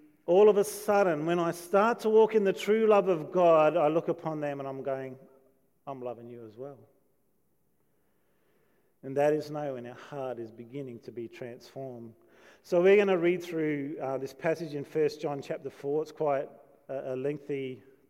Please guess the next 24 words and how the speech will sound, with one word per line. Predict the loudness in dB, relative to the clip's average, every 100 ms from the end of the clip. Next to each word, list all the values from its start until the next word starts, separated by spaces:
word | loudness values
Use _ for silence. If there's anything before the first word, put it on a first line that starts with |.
| -8
piece. | -6 -6 -12 -20 _ _ _ _ _ _ _ _ _ _ _ _ _ _ _ _ _ _ -8
And | -4 -4 -4 -8 -14 -14
really, | -6 -2 0 0 0 -2 -8 -14 -4
this, | -4 -4 -8 -20 _ _
this | -2 -2
whole, | 2 4 4 2 -12 2
these | 4 4 0
books, | 2 2 2
there's | 0 0 -2
three | -6 0 0
books | 2 -2 -2
that | -4 -4 -2
John | -2 -2
wrote | 0 0 0 -4
here, | -2 0 0
one | -2 -4
John, | -4 -6
two | -6 -10
John, | -8 -10
three | -4 -6
John, | -4 -8 -8 -10
<laughs> | -12
strangely | -6 -6 -4 -8
enough. | -10 -10